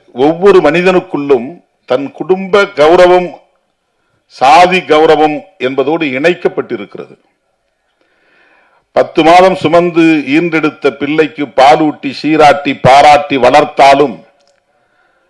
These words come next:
பல கனவுகளோடு அவர்களை கொஞ்சி மகிழ்ந்து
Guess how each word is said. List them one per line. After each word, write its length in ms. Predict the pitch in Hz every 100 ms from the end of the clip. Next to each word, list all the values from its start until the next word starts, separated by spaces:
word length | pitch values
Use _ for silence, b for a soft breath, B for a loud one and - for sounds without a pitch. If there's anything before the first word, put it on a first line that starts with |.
| _ _ _ _ _ _ _ _ 831 831 855 932 494 480 932 _ _ _ _ _ _ _ -
பல 220 | 147 151 -
கனவுகளோடு 580 | 160 190 196 202 202 190
அவர்களை 340 | 180 160 165 151 107 85 _ _ _ _ _ _ -
கொஞ்சி 320 | 147 175 170 151
மகிழ்ந்து 420 | 131 156 165 151